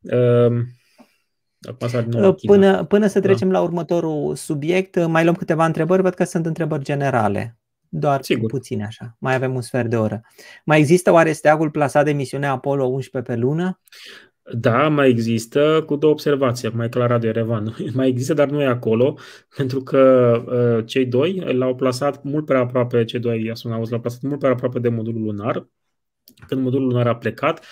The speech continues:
Speaker 1: uh, gazele de la motor l-a, l-a aruncat mai departe de, de unde a fost, dar e acolo. Uh, celelalte au fost plasate la o distanță mai mare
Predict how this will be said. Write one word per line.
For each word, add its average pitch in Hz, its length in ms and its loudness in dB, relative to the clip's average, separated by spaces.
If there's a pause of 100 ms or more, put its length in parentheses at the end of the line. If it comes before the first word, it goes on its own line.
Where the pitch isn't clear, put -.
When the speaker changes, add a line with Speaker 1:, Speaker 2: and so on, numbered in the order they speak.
(240)
Speaker 1:
uh, 127 140 0
gazele 131 420 4
de 123 100 2
la 120 100 2
motor 123 460 -2
l-a, 131 580 0
l-a 127 140 -2
aruncat 127 380 0
mai 120 120 0
departe 107 480 -6
de, 101 420 -6
de 101 80 -12
unde 101 180 -10
a 95 40 -10
fost, 135 240 0
dar 156 120 4
e 147 80 4
acolo. 123 540 2 (540)
Uh, 127 200 2
celelalte 160 460 0
au 135 60 2
fost 143 200 -6
plasate 143 360 -2
la 135 60 2
o - 20 2
distanță 131 340 -8
mai 120 140 0
mare 110 480 -2